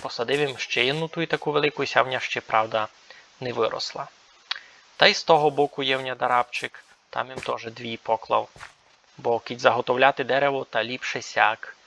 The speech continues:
А цяк по одну рубати то довго. Ну, а ми йдемо у вершка. Пару раз я напудив був кріпер,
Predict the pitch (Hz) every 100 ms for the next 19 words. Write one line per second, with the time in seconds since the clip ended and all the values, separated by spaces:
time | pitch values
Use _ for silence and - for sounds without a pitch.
0 | - - - _ _ _ - 143 - 214
1 | - 151 139 143 156 156 143 - - -
2 | 131 123 117 - 113 110 113 - 120 -
3 | - - 165 - - - _ - - -
4 | - - _ - _ 127 113 - _ -
5 | - 131 135 190 143 127 123 123 131 -
6 | - - 117 113 - - 131 - - -
7 | - - - - - - - _ - -
8 | - _ - - - - - - - -
9 | _ - - - - - - - - -
10 | - _ - - _ - 101 165 151 156
11 | 147 131 127 - 139 127 120 123 - 175
12 | - 143